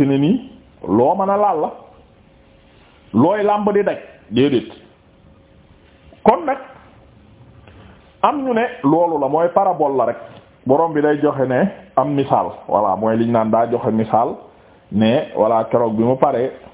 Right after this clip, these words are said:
euh, li nga xamante ne nii mooy, euh, dafa taxaw, ar-Rahim dafa taxaw. Am ñu ne non, du misaal fen, réalité la, waaw,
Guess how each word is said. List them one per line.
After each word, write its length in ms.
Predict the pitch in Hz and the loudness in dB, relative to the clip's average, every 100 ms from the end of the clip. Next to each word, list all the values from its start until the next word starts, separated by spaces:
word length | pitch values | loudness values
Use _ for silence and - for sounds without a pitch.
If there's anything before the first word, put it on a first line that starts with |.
| _ _ _ - - 76 | _ _ _ -20 -12 -2
euh, 160 | 95 104 | 0 2
li 120 | 113 | 2
nga 120 | 131 | 2
xamante 380 | 135 127 123 120 | 0 -2 -2 0
ne 120 | 113 | 2
nii 240 | 113 110 156 - - | 2 2 0 -6 -8
mooy, 400 | 95 107 117 165 - 107 | -2 0 2 -2 -4 0
euh, 1120 | 110 104 101 95 92 90 85 80 69 69 71 | 2 2 2 2 2 2 2 2 2 2 2
dafa 220 | 110 113 | 0 0
taxaw, 300 | 117 - 87 - - _ _ _ - - | -2 -2 -4 -6 -20 _ _ _ -10 -2
ar-Rahim 460 | 107 117 - 107 | 0 0 -2 -2
dafa 200 | 107 113 | 0 0
taxaw. 320 | 107 110 90 - - | 0 0 -2 -4 -2
Am 180 | 117 117 | -2 0
ñu 80 | 117 | 0
ne 120 | 113 | 2
non, 260 | 113 - - - _ _ _ _ _ _ _ _ - _ _ _ - - _ - _ _ _ - | 0 -2 -6 -20 _ _ _ _ _ _ _ _ -20 _ _ _ -20 -20 _ -20 _ _ _ -2
du 100 | 120 | 2
misaal 360 | 147 151 120 113 | 2 2 0 0
fen, 180 | 147 - - - - - - - - - | -4 -4 -14 -20 -20 -20 -20 -20 -14 -4
réalité 540 | - 127 131 139 139 185 | 0 2 2 0 -4 -6
la, 80 | - - - - - - - | -6 -14 -20 -20 -20 -20 -8
waaw, 260 | - 113 | -2 0